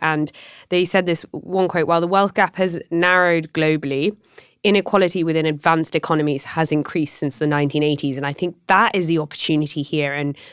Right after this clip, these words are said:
putting money towards solving that. It's not just about investing in companies who have diverse leadership, because I think that's what a lot of people are like, "Oh, we've got a diverse portfolio because look at these founders." And yes, that is super important.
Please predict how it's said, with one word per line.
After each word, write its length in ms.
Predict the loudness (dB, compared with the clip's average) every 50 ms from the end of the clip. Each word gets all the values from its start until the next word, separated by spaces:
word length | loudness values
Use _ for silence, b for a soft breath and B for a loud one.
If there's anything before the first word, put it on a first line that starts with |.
| B B
putting 320 | 0 2 4 4 4 4 2
money 320 | 2 2 2 0 0 -2
towards 480 | -2 -2 -2 -2 -2 -2 -2 -4 -4 -6
solving 460 | -4 0 0 0 0 0 -2 -4 -4
that. 180 | -4 -6 -6 -4
It's 180 | -6 -4 -2 -2
not 240 | 0 -2 -2 -4 -6
just 240 | -8 -8 -6 -4 -4
about 320 | -2 0 0 0 0 B B B B B B B
investing 640 | -2 0 2 2 0 -2 -4 -6 -4 -2 0 0
in 200 | 0 0 -2 -4
companies 680 | -4 -2 -2 -2 -2 -2 -4 -2 -2 0 -2 -2 -4 -6
who 240 | -4 -2 -2 -2 -2
have 580 | -2 -2 0 2 2 2 2 0 -4 -10 _ b b b b b b -2
diverse 500 | 2 2 2 4 4 2 2 2 0 -2
leadership, 480 | -2 -2 -2 -2 0 0 0 0 0
because 280 | -2 -4 -4 -2 -2 -2
I 80 | -2 -2
think 180 | -2 -2 -2
that's 260 | -2 -2 -4 -4 -4
what 200 | -4 -2 -2 -4 b b b b b b b b b b b b
a 80 | 0 2
lot 180 | 4 4 2 0
of 60 | -2
people 320 | -4 -4 -2 0 0 0 0
are 80 | 0
like, 160 | -2 -2 0
"Oh, 120 | 0 0 0
we've 140 | 0 -2 -2
got 100 | -2 -4
a 60 | -2
diverse 400 | -2 -2 -2 -2 -2 -4 -6 -8
portfolio 560 | -8 -8 -6 -6 -4 -2 0 0 2 0 0
because 240 | -2 -2 -2 -2 -2
look 140 | -2 -4 -4
at 40 |
these 120 | -6 -4 -2
founders." 300 | 0 0 0 0 -2 -2
And 120 | -2 0
yes, 200 | 0 0 -2 0
that 180 | 0 0 2 0
is 100 | 0 -2
super 320 | -4 -2 -2 -2 -2 -2
important. 600 | -4 -4 -4 -6 -6 -6 -6 -8 -8 -8 -8 -10